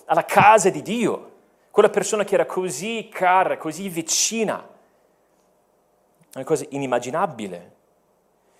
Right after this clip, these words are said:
E parlava pure di quell'impatto. Quindi direi che ci sono certe situazioni nelle quali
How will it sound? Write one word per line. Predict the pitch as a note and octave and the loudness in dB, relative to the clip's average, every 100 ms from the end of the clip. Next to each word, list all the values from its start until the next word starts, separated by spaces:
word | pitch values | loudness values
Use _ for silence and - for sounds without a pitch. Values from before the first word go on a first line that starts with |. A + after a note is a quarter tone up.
| - | -8
E | D#3+ E3 | -4 0
parlava | F3 F3 F#3+ F3 | 6 10 10 8
pure | - F#3 | 2 0
di | F3 | 0
quell'impatto. | D3+ - D#3+ D3+ D3+ D3 - F#3+ - - C#3 F2 - _ _ - - - - - - - | -6 4 4 4 -2 -8 -2 -2 -2 -8 -10 -10 -16 _ _ -20 -20 -20 -20 -20 -20 -4
Quindi | A3 E3+ | -2 6
direi | G3 A#3+ | 10 10
che | - G3 | 10 4
ci | F#3+ | 4
sono | F#3 G#3 F#3 D3 - | 2 8 8 6 -2
certe | - G3 A3 G3 | 2 4 4 2
situazioni | F3+ - - F3 D3+ - - F3 B2 G#2 E3+ E3+ - _ _ _ _ _ _ _ _ _ _ - _ _ _ _ _ _ _ - | 0 -4 -4 0 0 0 2 2 2 0 -8 -12 -20 _ _ _ _ _ _ _ _ _ _ -20 _ _ _ _ _ _ _ 0
nelle | D3+ G#3+ | 6 8
quali | G#3+ - E3+ G3+ F#3+ A#2 G#2+ A2+ | 8 6 6 8 6 0 -8 -10